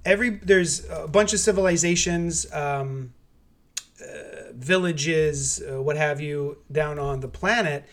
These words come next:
and everyone has to go and, um, raise one of their children. Um, I think it's not every family, but every village they visit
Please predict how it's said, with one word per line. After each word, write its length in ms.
and 200
everyone 540
has 300
to 100
go 560
and, 560
um, 480
raise 560
one 200
of 140
their 160
children. 680
Um, 560
I 80
think 200
it's 120
not 180
every 240
family, 440
but 240
every 600
village 480
they 140
visit 640